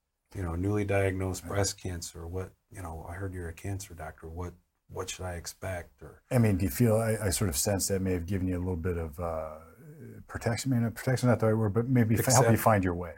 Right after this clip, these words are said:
Speaker 1: Yeah, I think acceptance, uh, you know, I, in prison's very, very, very segregate, you know, it's pretty much by race and culture, if you will. And, um,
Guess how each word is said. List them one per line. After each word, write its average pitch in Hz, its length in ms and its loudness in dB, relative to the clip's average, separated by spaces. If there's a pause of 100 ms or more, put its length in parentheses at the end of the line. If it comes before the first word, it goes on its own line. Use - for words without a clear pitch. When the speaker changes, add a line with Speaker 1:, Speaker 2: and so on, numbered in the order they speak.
Speaker 1:
Yeah, 131 380 8
I 135 100 2
think 135 160 4
acceptance, 98 840 -2
uh, 95 280 -10 (100)
you 104 120 -6
know, 95 180 6
I, 101 300 6 (1040)
in 104 420 4 (240)
prison's 123 440 6
very, 101 480 4
very, 92 420 2
very 90 340 -2
segregate, 82 720 -8
you 98 120 -8
know, 85 260 -6 (260)
it's 92 380 -2 (220)
pretty 101 200 0
much 92 320 2
by 85 240 -4 (300)
race 92 760 -4 (360)
and 78 500 -10 (920)
culture, 87 540 -2
if - 200 -10
you 82 100 -8
will. 82 460 -6 (140)
And, 82 560 -2 (800)
um, 82 560 -4